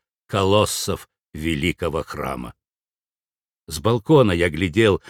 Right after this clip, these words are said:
на предвечернее солнце, на Ливан, на северо-запад.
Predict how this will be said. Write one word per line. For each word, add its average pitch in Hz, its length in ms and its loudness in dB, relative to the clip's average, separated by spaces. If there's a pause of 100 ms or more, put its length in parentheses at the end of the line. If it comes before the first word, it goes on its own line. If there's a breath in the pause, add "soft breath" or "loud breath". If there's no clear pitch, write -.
на 101 120 0
предвечернее 90 760 -2
солнце, 127 540 -2 (200)
на 92 120 -2
Ливан, 104 540 0 (320)
на 90 120 -4
северо-запад. 92 920 -2